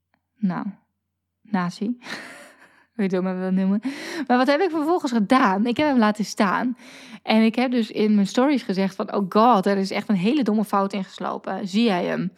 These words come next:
Vervolgens ging dus iedereen naar die Instagram Reel zitten kijken. Waardoor mijn be-, bereik weer vergroot werd. En mijn impact eigenlijk veel groter was. Dus eigenlijk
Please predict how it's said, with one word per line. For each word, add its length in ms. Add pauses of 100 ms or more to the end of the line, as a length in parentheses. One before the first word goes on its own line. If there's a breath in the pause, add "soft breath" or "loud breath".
(380 loud breath)
Vervolgens 420
ging 180
dus 160 (120)
iedereen 640
naar 120
die 100
Instagram 440
Reel 220
zitten 260
kijken. 460 (400 loud breath)
Waardoor 300
mijn 200
be-, 180
bereik 680
weer 180
vergroot 520
werd. 240
En 120
mijn 340
impact 440
eigenlijk 440
veel 240
groter 420
was. 300
Dus 120
eigenlijk 420